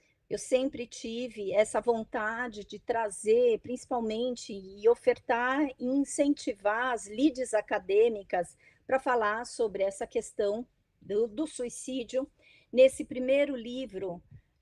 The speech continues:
né, que eu publiquei em dois mil e cinco, tinha outro título, eu recebi três recusas editoriais, porque eu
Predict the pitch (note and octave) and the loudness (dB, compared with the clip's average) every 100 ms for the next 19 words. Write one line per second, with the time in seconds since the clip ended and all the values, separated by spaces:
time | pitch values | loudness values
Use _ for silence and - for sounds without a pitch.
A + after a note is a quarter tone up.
0 | - G3+ A#3 C#4+ B3 B3+ C4+ A3 A#3+ - | -18 -16 -6 8 10 10 6 -6 -8 4
1 | A#3 A#3+ A#3 A#3 A#3+ A#3 C4 C#4+ B3+ - | 4 4 2 4 4 4 -2 -2 -6 -12
2 | - B3+ C4 A#3 G#3+ F#3+ - A#3+ A#3+ A#3 | -6 -2 -2 -4 -8 -8 -6 -4 2 4
3 | D4 D4 B3 - - B3 A#3 G#3 F#3 E3+ | 4 0 -10 -10 -10 -10 -8 -6 -6 -6
4 | _ _ - A#3+ C#4+ D4 D#4 A3 G3 B3+ | _ _ 2 2 2 -2 -2 -2 -4 -8
5 | A#3+ C4 C#4 D#4+ - C#4 - B3 B3+ C4 | -4 -2 0 -2 -4 -6 -4 -6 -2 -2
6 | G3+ G#3 F#3+ G#3 G3+ F#3+ - G3 F#3+ F#3 | -2 -4 0 0 0 -6 -6 -4 -2 -2
7 | G#3+ C4+ - - _ _ _ _ _ _ | -4 -6 -12 -14 _ _ _ _ _ _
8 | - D#4 - D4+ C4 C4+ D4 C#4+ | -2 -2 0 8 10 10 6 2